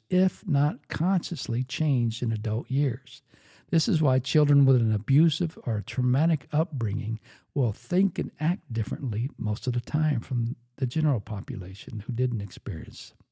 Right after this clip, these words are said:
abuse. You must establish godly rearing principles for them. You must be consistent, and you must apply similar guidelines I gave you to,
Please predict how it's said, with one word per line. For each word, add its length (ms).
abuse. 640
You 100
must 340
establish 680
godly 520
rearing 400
principles 600
for 200
them. 300
You 120
must 440
be 120
consistent, 840
and 160
you 120
must 320
apply 380
similar 600
guidelines 840
I 80
gave 280
you 120
to, 320